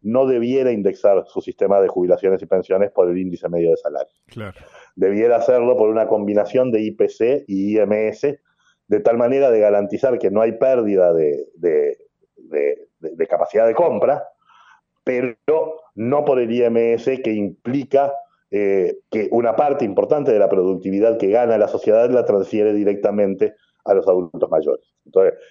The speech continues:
Speaker 1: sí garantizarle la continuidad de la capacidad de compra, no necesariamente las ganancias de productividad sociales generales. Es complejo el tema, pero hoy ningún país envejecido como el nuestro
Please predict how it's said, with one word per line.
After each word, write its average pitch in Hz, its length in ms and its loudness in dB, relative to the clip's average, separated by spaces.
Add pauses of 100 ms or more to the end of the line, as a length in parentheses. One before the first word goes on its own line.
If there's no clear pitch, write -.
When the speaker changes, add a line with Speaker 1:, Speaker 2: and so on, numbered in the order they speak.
Speaker 1:
sí 131 220 -8
garantizarle 131 720 0
la 107 100 0
continuidad 95 440 0
de 113 60 2
la 107 80 2
capacidad 95 360 4
de 92 80 2
compra, 82 420 2
no 101 200 0
necesariamente 110 840 -2 (220)
las 98 140 0
ganancias 101 420 2
de 101 80 4
productividad 92 500 0
sociales 92 420 0
generales. 85 420 -2 (420)
Es 143 140 -4
complejo 151 540 0
el - 80 -16
tema, - 260 -6 (340)
pero 110 220 2
hoy 151 160 0
ningún 147 560 -2
país 110 420 -4 (540)
envejecido - 720 -2
como 101 240 0
el 95 80 -2
nuestro 143 560 -4